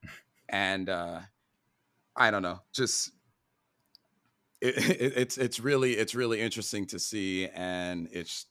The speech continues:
it's just, I'm, I'm embarrassed for the, for them. Um, I do know that I'm, I didn't wanna cut you off, Barry, but I'm sure that, you know, you were gonna talk maybe more about, or at least announce that they have something along her,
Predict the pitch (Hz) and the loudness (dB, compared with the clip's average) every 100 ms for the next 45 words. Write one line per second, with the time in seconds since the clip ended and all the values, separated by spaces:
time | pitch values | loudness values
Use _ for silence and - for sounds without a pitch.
0 | _ 87 82 - 98 92 - - 92 95 | _ -10 -8 -8 -6 -6 -6 -2 -2 0
1 | 85 98 98 90 92 95 95 104 98 101 | -2 0 -2 0 2 2 0 0 0 -2
2 | - _ 113 107 113 127 131 _ _ _ | -8 _ -2 2 2 2 -4 _ _ _
3 | _ _ _ _ _ _ _ _ _ _ | _ _ _ _ _ _ _ _ _ _
4 | _ - 107 104 95 104 92 120 120 120 | _ 2 6 6 6 2 2 0 2 4
5 | 117 113 113 107 104 - 104 92 - 101 | 6 4 4 4 4 0 -2 -2 -4 0
6 | 113 107 101 - 107 - 107 95 101 98 | 0 2 0 0 -6 0 0 0 0 0
7 | 95 95 92 90 113 104 95 95 - 107 | 0 -2 -2 -2 -2 -2 -2 -4 -4 -10
8 | 104 101 95 95 92 90 90 - 92 95 | -6 -2 -2 -2 -4 -6 -8 -4 -4 -2
9 | 92 92 95 98 95 104 101 98 107 104 | -6 -6 -4 0 0 2 0 0 -2 -2
10 | 98 104 98 - 92 98 92 98 - 110 | 0 0 0 -2 -4 -2 0 0 0 -6
11 | 95 101 98 95 98 95 101 | -4 -6 -4 -2 -2 -2 -4